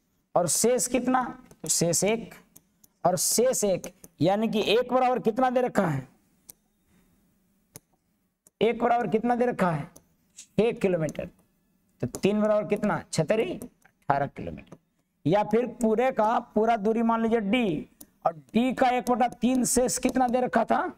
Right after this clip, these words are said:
छह, तो D बराबर अठारह ऐसे हो जाता, इतना मानने की कोई झंझट नहीं है।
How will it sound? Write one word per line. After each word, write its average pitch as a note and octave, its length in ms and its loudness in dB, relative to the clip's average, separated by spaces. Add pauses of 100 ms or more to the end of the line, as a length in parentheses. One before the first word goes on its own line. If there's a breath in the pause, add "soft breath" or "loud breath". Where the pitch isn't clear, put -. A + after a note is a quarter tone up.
(580)
छह, A3 340 2
तो - 380 -6
D F#3+ 200 2
बराबर G#3+ 260 2
अठारह G#3 360 2
ऐसे A#3+ 280 0
हो D#4 100 2
जाता, C4 340 0 (120)
इतना A#3+ 200 2
मानने A#3+ 320 2
की B3 100 0
कोई A3+ 160 0
झंझट F3 300 0
नहीं C4+ 240 0
है। G3 200 -6